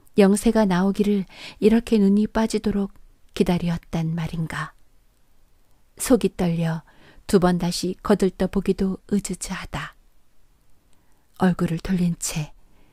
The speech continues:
제결의 몸을 피하여 터전으로 순이는 뛰어나왔다. 삼.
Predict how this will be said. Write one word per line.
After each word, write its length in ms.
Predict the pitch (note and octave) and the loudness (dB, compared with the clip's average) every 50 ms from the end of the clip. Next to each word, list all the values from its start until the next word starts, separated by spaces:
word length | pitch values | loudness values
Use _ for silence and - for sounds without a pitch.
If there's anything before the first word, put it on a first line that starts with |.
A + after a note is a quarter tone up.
| _ - - _ _ | _ -20 -20 _ _
제결의 480 | _ - - F#3+ E3+ F3+ E3+ E3 E3+ E3 | _ 2 2 4 4 2 0 0 0 0
몸을 320 | E3+ F3+ F3 F3 F3+ E3+ | 2 2 2 2 0 -2
피하여 500 | - - - G#3+ F#3+ F3 F3+ E3+ E3+ F3+ - - - - - - - | -2 -4 -2 -2 0 0 0 0 -2 -4 -8 -12 -20 -20 -20 -14 -10
터전으로 680 | - - B3 A3+ - G#3 G3 F#3+ F#3 - F#3+ F#3 E3+ - - - - - | -4 -2 -2 0 2 0 0 0 0 -2 -4 -6 -8 -10 -16 -20 -20 -20
순이는 500 | - - - B3 A3 G#3 G3+ G3+ G3+ G3 - _ | -14 -4 2 2 4 4 2 0 -2 -4 -8 _
뛰어나왔다. 880 | - A#3 A#3 A3+ A3 G3+ F3 E3+ E3+ D3+ - - - - - - - - - - _ _ - _ _ _ _ - _ _ _ _ _ _ _ _ _ _ _ _ _ _ _ _ _ _ _ - _ _ _ _ _ _ _ _ _ _ | -4 -2 -2 0 0 -2 -4 -4 -6 -10 -14 -14 -14 -12 -12 -12 -16 -20 -20 -20 _ _ -20 _ _ _ _ -20 _ _ _ _ _ _ _ _ _ _ _ _ _ _ _ _ _ _ _ -20 _ _ _ _ _ _ _ _ _ _
삼. 400 | - - - A3+ G3+ D#3 D3+ | -10 -4 -2 -2 -2 -2 -4